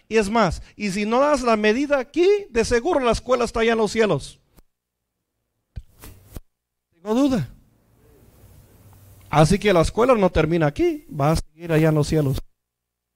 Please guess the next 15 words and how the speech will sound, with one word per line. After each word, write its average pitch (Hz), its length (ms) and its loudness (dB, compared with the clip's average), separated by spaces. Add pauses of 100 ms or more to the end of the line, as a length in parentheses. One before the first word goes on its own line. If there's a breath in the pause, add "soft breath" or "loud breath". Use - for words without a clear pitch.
(260)
Eso 170 280 -2
sí. 214 260 -6 (1700)
Amén. 196 540 0
No 185 140 0
es 185 60 -4
que 190 120 -6
somos 185 320 -2
ángeles 170 420 -4
ahí 160 200 0
con 147 200 -6
arpas 156 400 0
ahí 147 220 -2
tocando, 151 460 -6
diciendo 147 360 -2
nada. 139 380 -4